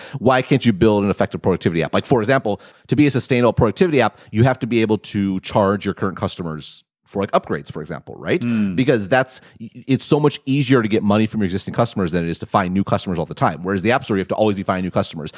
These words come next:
Speaker 1: And yes, now there's sort of, sort of subscription pricing, but customers have made pretty clear they're not very keen on that for productivity apps. There's still this sort of big hole.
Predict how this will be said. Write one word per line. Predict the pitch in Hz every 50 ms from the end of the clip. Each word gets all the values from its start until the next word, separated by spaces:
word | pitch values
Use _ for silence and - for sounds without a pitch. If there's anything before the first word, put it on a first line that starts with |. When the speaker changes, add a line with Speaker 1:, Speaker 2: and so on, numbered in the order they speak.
| - - -
Speaker 1:
And | - 117 123
yes, | 139 139 135 131 -
now | 127 123 117 113
there's | 110 107 -
sort | 120 110
of, | 98 -
sort | 107 95 87
of | -
subscription | - 87 - - - 98 - - 92 87
pricing, | - 92 82 78 - 90 90
but | 80 90 87 - - - - _
customers | - 135 123 - - 117 101
have | 101 101
made | 95 90
pretty | - - 95 92
clear | - - 104 95 90
they're | 85 90 87 85
not | 87 92 90 - - _ _ -
very | 95 90 92 87 80
keen | - - - 104 101 95
on | 87 82 85
that | 85 85 - -
for | - 98 -
productivity | - 107 90 80 - 151 139 120 117
apps. | 107 101 -
There's | - 110 101 -
still | - 180 147
this | 127 113 -
sort | 139 110 98
of | 90 - _ -
big | 120 104 85 -
hole. | - - 92 73 -